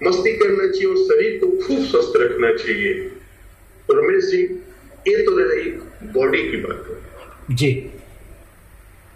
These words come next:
Speaker 1: और बॉडी जब आपका स्वस्थ हो जाता है,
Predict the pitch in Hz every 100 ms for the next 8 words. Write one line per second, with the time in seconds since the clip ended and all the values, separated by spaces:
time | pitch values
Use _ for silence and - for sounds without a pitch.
0 | - - - - - - - - - -
1 | - - - - - 214 208 - - -
2 | - - - - - - - - - -
3 | - - - - - - 247 226 220 -
4 | 453 392 381 381 - 131 - - - -
5 | - -